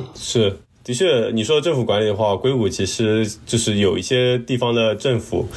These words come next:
就有提出一些建议，或者是以希望可能将来要执行的，就是可能会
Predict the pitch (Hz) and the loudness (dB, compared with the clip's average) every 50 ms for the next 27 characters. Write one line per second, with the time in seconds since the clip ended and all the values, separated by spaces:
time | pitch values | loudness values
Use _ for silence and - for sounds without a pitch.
0 | - - - - - - 123 120 117 104 92 85 - - 101 98 - 123 120 113 | -8 -8 -8 -8 -8 -4 -2 0 0 0 0 -2 -4 -6 -4 -2 0 0 0 0
1 | 113 120 110 110 113 - 139 117 104 98 95 92 - 117 107 101 98 98 92 90 | 2 0 0 0 0 0 0 0 2 2 0 0 0 0 2 2 2 0 0 -2
2 | - - 110 101 98 95 92 98 92 - - 139 131 120 113 113 107 90 87 90 | -4 -2 0 0 2 2 2 0 0 0 -2 0 0 0 0 0 -2 -2 -2 0
3 | 98 104 101 - - - 117 117 113 113 113 113 113 - 110 110 - 98 92 92 | -2 -2 -4 -4 -4 -2 -2 0 0 0 0 0 -2 -4 -6 -4 -2 0 0 0
4 | 90 110 110 107 - - 98 90 85 87 - 127 110 101 | 2 0 0 0 0 0 0 0 0 0 2 2 2 2